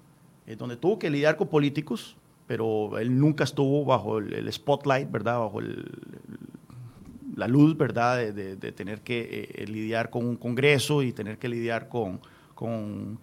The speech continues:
colegas en otras instituciones y demás.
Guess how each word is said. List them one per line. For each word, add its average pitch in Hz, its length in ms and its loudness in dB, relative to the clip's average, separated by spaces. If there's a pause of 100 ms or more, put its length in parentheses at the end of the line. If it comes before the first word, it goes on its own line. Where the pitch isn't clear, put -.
(160)
colegas 127 480 0
en 117 80 -4
otras 120 300 -2
instituciones 139 720 0
y 117 60 -4
demás. 101 420 -4